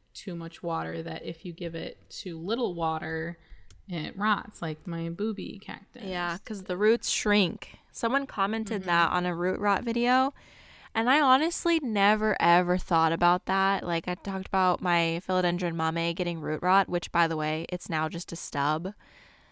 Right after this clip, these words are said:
Speaker 1: Ugh.
Speaker 2: <sighs> It's like
Speaker 1: Put it in a pr-, in a grow box.
Speaker 2: Yeah.
Speaker 1: Just bag.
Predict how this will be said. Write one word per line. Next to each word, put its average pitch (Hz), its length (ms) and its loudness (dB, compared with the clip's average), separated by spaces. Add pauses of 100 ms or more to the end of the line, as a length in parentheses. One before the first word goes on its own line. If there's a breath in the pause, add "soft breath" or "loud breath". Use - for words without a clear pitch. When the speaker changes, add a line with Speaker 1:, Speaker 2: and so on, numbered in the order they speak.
(380 soft breath)
Speaker 1:
Ugh. 208 920 2
Speaker 2:
<sighs> - 40 -4
It's - 360 0
like 233 300 0 (100)
Speaker 1:
Put 220 220 -6
it 214 140 -4
in 208 120 -6
a 202 60 -6
pr-, - 240 -16
in 196 140 -10
a 196 60 -10
grow 180 280 -10
box. 185 500 -12
Speaker 2:
Yeah. 160 440 6
Speaker 1:
Just - 240 -12
bag. 202 340 -16